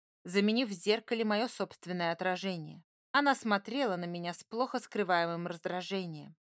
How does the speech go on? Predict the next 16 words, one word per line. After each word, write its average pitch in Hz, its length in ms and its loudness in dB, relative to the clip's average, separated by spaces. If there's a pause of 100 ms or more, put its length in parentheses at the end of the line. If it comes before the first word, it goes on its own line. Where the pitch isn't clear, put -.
Видимо, 226 380 2
я 220 100 6
совершенно 233 600 0
не 247 140 4
оправдала 180 640 2
ожиданий. 170 640 -4 (280)
Однако 196 420 4
даже 180 220 4
несмотря 185 560 0
на 180 220 0
это, 175 260 -12 (320)
Моргана 202 560 6
была 226 260 4
готова 220 420 2
возобновить 202 640 -2
диалог, 190 520 0